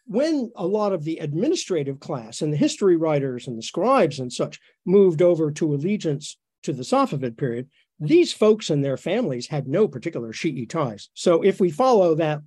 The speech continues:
line of projection, they shouldn't have been given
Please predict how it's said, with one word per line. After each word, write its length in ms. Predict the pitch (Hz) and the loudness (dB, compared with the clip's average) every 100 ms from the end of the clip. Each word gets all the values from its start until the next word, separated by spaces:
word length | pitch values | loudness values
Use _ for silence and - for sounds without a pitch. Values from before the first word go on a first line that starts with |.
| _ - | _ -6
line 320 | 175 170 151 | -2 0 0
of 140 | 147 | -2
projection, 840 | - 147 262 302 - 123 139 151 - | -6 -2 0 0 -6 -8 -8 -10 -2
they 100 | 196 | -2
shouldn't 240 | 175 208 | 0 0
have 60 | 147 | 0
been 180 | 151 131 | 0 -4
given 440 | 120 160 127 113 | -2 -4 -4 -8